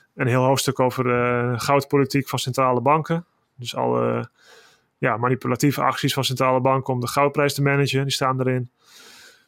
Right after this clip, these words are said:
Met mooie stukken over, eh, ja, over geheime gesprekken van de, van de bis. En ook stukken over, eh, Kissinger en over de oliemarkt. Dus het is een nog interessanter boek dan, eh, de eerste twee drukken.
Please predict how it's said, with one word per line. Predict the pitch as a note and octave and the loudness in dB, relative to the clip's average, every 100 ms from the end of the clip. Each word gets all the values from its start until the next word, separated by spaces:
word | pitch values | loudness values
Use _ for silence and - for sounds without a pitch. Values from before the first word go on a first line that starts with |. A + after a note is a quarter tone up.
| _ - | _ -10
Met | A#2+ | -4
mooie | B2 B2+ B2 | 0 0 0
stukken | - B2+ C3 | 0 0 2
over, | A#2+ A#2+ B2 A#2+ A#2+ | 0 0 -2 0 0
eh, | A#2+ A#2+ A#2+ B2 B2 - | 0 0 -2 -2 -6 -4
ja, | C#3 A2 G#2+ | -2 -2 -4
over | A#2+ A2+ | -6 -6
geheime | A2 B2+ C3 C3 | -6 -2 0 0
gesprekken | - - C3+ C3 | -2 0 0 -2
van | C3+ B2+ | -2 0
de, | B2+ | 0
van | - C3 | 0 0
de | |
bis. | A#2+ D3 C#3 - - C#3+ | 2 4 4 0 -2 -4
En | B2+ | -4
ook | B2 | -4
stukken | - C3+ C3 | -4 -2 0
over, | A#2+ A#2 B2 A#2+ | -2 -2 -4 -2
eh, | A#2+ | -2
Kissinger | C3 C3+ C#3 C3 C3 C3+ | 0 0 2 2 2 2
en | B2+ A#2+ | 0 0
over | A#2+ A#2+ | -2 0
de | |
oliemarkt. | C3 C#3 C3+ C3 C3 - - _ - - - - _ _ - | 0 2 2 2 0 -4 -16 _ -20 -20 -20 -20 _ _ -10
Dus | A#2+ | -4
het | - | -2
is | C3+ | 0
een | C#3+ | 2
nog | C#3+ D#3 | 2 2
interessanter | D#3 - D#3+ D3 B2+ | 2 2 2 2 2
boek | D#3 D#3+ | 2 4
dan, | D3 C#3+ | 2 4
eh, | C#3 | 4
de | C#3 | 4
eerste | D3 D#3+ D3+ | 4 2 0
twee | E3+ D3+ | 0 2
drukken. | D3+ D#3+ G3 | 4 2 0